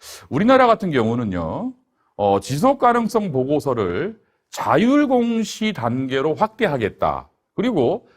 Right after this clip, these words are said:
자산 규모 이 조 이상은 이천이십오 년까지는 이에스지 정보 공시를 의무화하겠다. 또 이천삼십 년까지는 전체 상장사에게 이에스지,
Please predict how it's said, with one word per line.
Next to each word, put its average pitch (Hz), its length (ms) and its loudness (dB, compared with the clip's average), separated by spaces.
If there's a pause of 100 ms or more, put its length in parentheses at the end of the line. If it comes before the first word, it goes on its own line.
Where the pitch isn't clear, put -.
자산 240 600 2
규모 220 380 0
이 147 320 -2
조 277 180 0
이상은 160 580 -2 (520)
이천이십오 165 760 -2
년까지는 120 840 -2 (260)
이에스지 180 520 -2
정보 123 280 -2
공시를 113 580 -4
의무화하겠다. 143 880 0 (460)
또 247 140 2
이천삼십 220 560 2
년까지는 214 640 0
전체 220 420 0
상장사에게 233 1120 0 (340)
이에스지, 233 840 -2